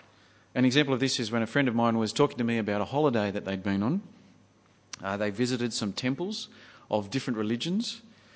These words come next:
but instead of just talking to me about the fine artwork and the impressive buildings,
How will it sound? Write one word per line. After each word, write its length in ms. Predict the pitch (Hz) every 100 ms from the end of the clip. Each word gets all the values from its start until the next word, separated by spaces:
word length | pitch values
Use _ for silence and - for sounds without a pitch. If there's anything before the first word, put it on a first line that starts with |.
| - - 139
but 100 | 143
instead 260 | 143 220
of 60 | 196
just 260 | 165 -
talking 360 | - 160 156 135
to 100 | 123
me 220 | 123 120
about 320 | 107 113 113
the 220 | 113 98 92
fine 520 | - 120 120 117 107
artwork 640 | 104 113 101 117 113 - -
and 160 | 104 98
the 80 |
impressive 580 | 92 90 - 117 117 98
buildings, 760 | 107 107 95 82 117 175 -